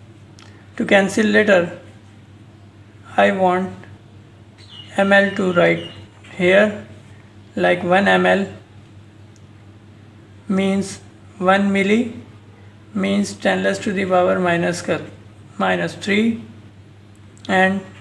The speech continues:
liters. So liter is cancelled from liter, and the answer we obtain is by using scientific calculator or any other instrument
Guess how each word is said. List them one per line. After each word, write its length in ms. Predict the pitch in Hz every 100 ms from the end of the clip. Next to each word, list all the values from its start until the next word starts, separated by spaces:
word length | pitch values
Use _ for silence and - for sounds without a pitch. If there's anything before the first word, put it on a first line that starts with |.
| -
liters. 540 | 180 165 147 147 143 - - - - - -
So 520 | - - 214 226 214 - - - - - - - - - - - - - - 208
liter 280 | 190 196 208
is 60 | -
cancelled 360 | 202 185 202 190
from 200 | 202 190
liter, 440 | 190 214 226 - - - - - - - - - - - -
and 420 | 214 196 165 170 - - - - - - - - -
the 120 | 185
answer 600 | 185 185 185 220 220 220 - - - - - -
we 180 | 202 240
obtain 640 | 220 175 170 175 180 185 - - - - - - - - - - -
is 260 | 196 190 175
by 80 | 185
using 500 | 180 180 180 185 180
scientific 520 | 190 180 180 180 185
calculator 760 | 185 170 170 180 185 196 202 - - -
or 160 | -
any 340 | - 226 233 226
other 220 | 190 185
instrument 560 | 180 - 175 165 170